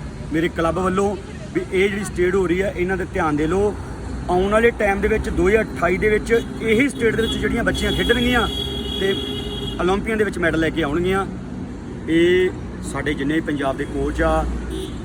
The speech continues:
ਜਿੰਨੇ ਵੀ ਸਾਡੀ ਟੀਮ ਆ, ਇਹ ਉਹਨਾਂ ਦਾ ਕਹਿਣਾ ਵੀ ਜੇਕਰ ਥੋੜ੍ਹਾ ਜਿਹਾ ਸਰਕਾਰਾਂ, ਕਲਾਕਾਰ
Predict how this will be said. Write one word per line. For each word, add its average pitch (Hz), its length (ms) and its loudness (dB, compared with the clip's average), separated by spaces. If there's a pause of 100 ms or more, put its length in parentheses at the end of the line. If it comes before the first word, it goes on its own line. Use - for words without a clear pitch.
(140)
ਜਿੰਨੇ 135 180 0
ਵੀ 156 100 2
ਸਾਡੀ 139 220 -2
ਟੀਮ 135 340 -2
ਆ, 147 220 0 (280)
ਇਹ 135 120 -2
ਉਹਨਾਂ 135 240 -2
ਦਾ 135 280 -2
ਕਹਿਣਾ 151 380 2 (720)
ਵੀ 123 80 -6
ਜੇਕਰ 147 580 0 (200)
ਥੋੜ੍ਹਾ 143 180 -2
ਜਿਹਾ 156 120 2
ਸਰਕਾਰਾਂ, 135 680 -6 (1000)
ਕਲਾਕਾਰ 139 560 -2